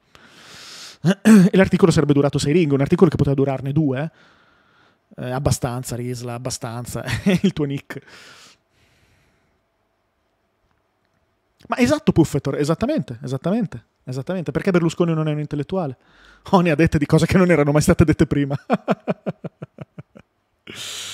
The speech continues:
Ehm, boh.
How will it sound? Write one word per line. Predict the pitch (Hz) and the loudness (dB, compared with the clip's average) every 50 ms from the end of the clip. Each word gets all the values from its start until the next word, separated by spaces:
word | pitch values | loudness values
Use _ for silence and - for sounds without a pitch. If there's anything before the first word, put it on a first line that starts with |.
| - - - - - - - - - - - - - - - _ _ _ - | -14 -16 -16 -18 -20 -20 -20 -20 -20 -20 -20 -20 -20 -20 -20 _ _ _ -12
Ehm, | 123 120 120 117 113 113 117 117 117 - - - - - - - - - - - _ - - _ - - - - - - - - - _ _ _ _ _ _ _ _ | -10 -10 -8 -10 -10 -12 -12 -14 -14 -16 -16 -16 -16 -18 -18 -18 -20 -20 -20 -20 _ -20 -20 _ -20 -20 -20 -20 -20 -20 -20 -20 -20 _ _ _ _ _ _ _ _
boh. | 190 185 | -14 -14